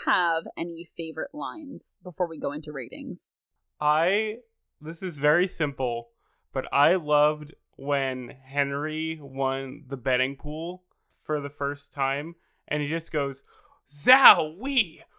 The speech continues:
Speaker 2: What a," like, <laughs> I love when people say "Zowie,"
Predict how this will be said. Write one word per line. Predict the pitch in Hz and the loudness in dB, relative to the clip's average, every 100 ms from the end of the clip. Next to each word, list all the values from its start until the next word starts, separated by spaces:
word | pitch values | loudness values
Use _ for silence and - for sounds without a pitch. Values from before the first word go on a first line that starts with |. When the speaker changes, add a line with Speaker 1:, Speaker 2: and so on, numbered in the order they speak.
| _ _ | _ _
Speaker 2:
What | 202 285 233 | 0 2 4
a," | 165 151 | 2 -2
like, | 165 175 202 180 - - - | 0 6 8 8 2 -2 -2
<laughs> | - - - | -2 -4 4
I | 190 | 6
love | 185 170 208 233 | 6 8 6 6
when | 254 | 0
people | 214 214 226 | -2 -2 -2
say | 226 202 | 2 2
"Zowie," | 151 131 139 139 147 175 214 226 | 2 0 4 6 6 4 -2 -6